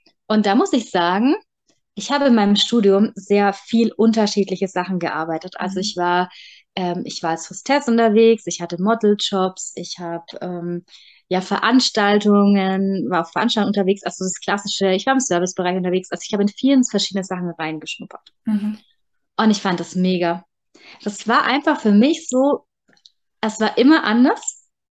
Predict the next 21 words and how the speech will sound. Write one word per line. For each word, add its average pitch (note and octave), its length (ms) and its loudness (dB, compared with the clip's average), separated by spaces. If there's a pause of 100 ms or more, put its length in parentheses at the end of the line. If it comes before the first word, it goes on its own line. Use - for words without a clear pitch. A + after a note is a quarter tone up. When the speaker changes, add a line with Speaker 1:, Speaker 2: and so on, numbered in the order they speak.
(220)
Speaker 1:
es G#3+ 240 -4
war A3 140 -2
immer A#3 220 4
neuartig C4+ 880 2
und G#3+ 220 2
ich - 200 0
war G3+ 220 2
so G3+ 180 2
nah G3+ 300 2
an G3 240 0
Menschen C4 420 2
dran B3+ 420 0 (260)
von G#3+ 140 2
unterschiedlichen A3 1080 2
Ebenen. E3+ 460 2 (400)
Speaker 2:
Mhm. G3+ 260 -4
Speaker 1:
Und G#3 100 0
das G3+ 120 -14
fand F#3+ 160 -6
ich - 220 -12
cool. G#3 280 0